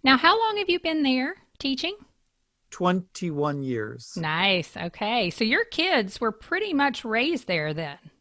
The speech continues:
Speaker 2: Yeah, pretty much. Uh, Roger was eight when we came here.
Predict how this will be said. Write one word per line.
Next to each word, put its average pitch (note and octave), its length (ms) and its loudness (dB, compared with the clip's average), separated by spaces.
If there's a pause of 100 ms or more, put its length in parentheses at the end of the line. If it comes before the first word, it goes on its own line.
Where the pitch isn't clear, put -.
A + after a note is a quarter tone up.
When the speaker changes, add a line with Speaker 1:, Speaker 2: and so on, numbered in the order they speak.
(920)
Speaker 2:
Yeah, G#3+ 180 8
pretty E3+ 240 0
much. D#3+ 460 -2
Uh, D3 340 4
Roger C#3 680 2
was C3 460 0
eight C3+ 320 -4
when C#3 180 0
we C3 120 -4
came B2+ 320 -4
here. D3 400 4